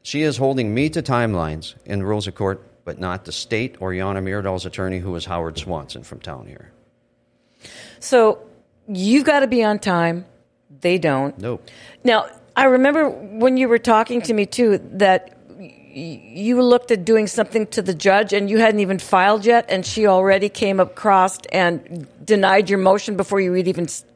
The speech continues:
Speaker 2: put the motion through or
Speaker 1: Okay.
Speaker 2: clear that up.
Speaker 1: Okay. I, to get this judge off my back, knowing that she was corrupt already from the previous thing I had with the state G O P,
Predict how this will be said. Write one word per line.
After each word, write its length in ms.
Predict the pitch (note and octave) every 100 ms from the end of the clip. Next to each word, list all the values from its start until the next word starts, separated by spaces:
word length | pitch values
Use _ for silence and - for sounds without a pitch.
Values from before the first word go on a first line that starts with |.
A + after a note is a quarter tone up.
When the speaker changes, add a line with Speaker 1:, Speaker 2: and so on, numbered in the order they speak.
| -
Speaker 2:
put 160 | -
the 60 | B3
motion 380 | A3 G#3+ D#3 D#3+
through 280 | G3 G#3+
or 160 | G3 D#3 - -
Speaker 1:
Okay. 140 | -
Speaker 2:
clear 320 | - D4 E4+ C#4+
that 160 | G#3+
up. 160 | C3 -
Speaker 1:
Okay. 320 | - B2 A2 - - C2+ -
I, 300 | - A#2+ A#2 - - _ _ _
to 100 | B2
get 240 | A#2 G3
this 220 | - C#3 G2+
judge 340 | G2+ B2 A2
off 280 | G2+ G#2 -
my 300 | G2 G2+ G2+ - _ _ _
back, 440 | F2+ E2 D2 - - _ _ _ F2+
knowing 420 | A#2 D3 C#3 B2 G#2
that 180 | G2
she 100 | -
was 160 | G#2+ F#2
corrupt 320 | - G2 -
already 300 | G2 F#2+ F#2
from 180 | - G2
the 80 | F2
previous 460 | - A2+ F#2 F2
thing 180 | F#2 F2
I 40 | E2+
had 220 | F2+ F2
with 160 | E2
the 80 | E2
state 360 | - - F#2 -
G 120 | F#2+
O 80 | E2+
P, 280 | F2+ F2